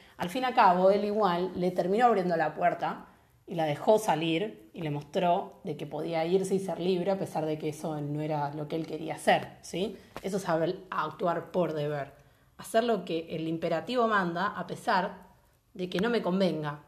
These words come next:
¿sí? En cambio, si yo obro de acuerdo al deber y no por deber, obrar de acuerdo al deber es algo para Kant moralmente neutro.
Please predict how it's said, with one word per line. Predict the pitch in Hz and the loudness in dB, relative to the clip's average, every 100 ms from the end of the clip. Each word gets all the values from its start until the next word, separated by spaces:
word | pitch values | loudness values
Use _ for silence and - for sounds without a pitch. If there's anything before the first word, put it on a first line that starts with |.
| - | -16
¿sí? | - 185 226 - - _ _ _ _ _ _ _ _ _ _ _ _ _ - | -8 -8 -8 -14 -20 _ _ _ _ _ _ _ _ _ _ _ _ _ -4
En | 254 | 0
cambio, | 247 226 180 165 160 - - | 6 6 6 2 -2 -6 -16
si | - 233 | -10 -6
yo | - - 311 277 | -4 2 6 6
obro | 185 180 151 - | 6 2 0 -4
de | 196 196 | 2 4
acuerdo | 190 - - 285 349 294 180 170 | 4 2 -2 4 8 8 6 2
al | 165 156 | 2 0
deber | 156 185 185 156 - | -2 0 0 0 -6
y | 170 | -4
no | 180 170 - | -4 -4 0
por | 208 175 | 2 2
deber, | 151 160 156 151 196 - _ _ _ _ _ _ _ _ _ _ _ | 0 -4 -4 -6 -8 -16 _ _ _ _ _ _ _ _ _ _ _
obrar | 196 196 220 277 | 4 6 6 4
de | 277 | 4
acuerdo | 262 269 269 262 | 2 2 2 4
al | 233 | 4
deber | 226 226 185 - | 2 2 2 0
es | 226 - | -8 0
algo | 233 247 254 - - - | 0 2 2 0 -6 -2
para | 214 196 202 - - | 2 4 2 0 -10
Kant | - 254 277 - | 0 0 0 -4
moralmente | 202 208 240 254 254 254 220 | -2 2 2 0 -2 0 0
neutro. | 196 170 156 - | 2 0 -4 -8